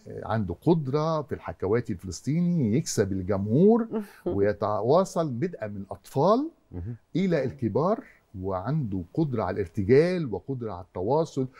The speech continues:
Speaker 1: ويقدم الكوميديا للصغار والكبار. فالحكواتي الفلسطيني إلى الآن محتفظ بالموروث بشكل هايل. الأردن عندهم قدرة خطيرة جدًا،
Speaker 2: يا
Speaker 1: وأنا
Speaker 2: ساتر.
Speaker 1: بعزهم قوي،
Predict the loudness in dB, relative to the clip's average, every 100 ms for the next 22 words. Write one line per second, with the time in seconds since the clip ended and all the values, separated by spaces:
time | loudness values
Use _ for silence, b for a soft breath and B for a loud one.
0 | B -4 -2 -2 -2 -2 0 0 2 0
1 | 0 -2 -8 -4 0 2 2 0 -2 -8
2 | -12 _ b b -4 -2 -2 2 2 2
3 | -2 -4 -4 -2 0 2 2 2 2 0
4 | 0 -2 0 -2 -2 -4 -2 0 0 2
5 | 4 4 4 2 -4 -8 -4 -2 -2 0
6 | 0 0 -4 -12 -2 2 4 2 2 2
7 | 0 -4 -8 -10 -8 -6 -6 -8 -8 -8
8 | -8 -10 -14 -8 -2 0 2 4 2 -2
9 | -12 -18 _ _ _ -4 0 2 4 2
10 | 2 2 0 0 0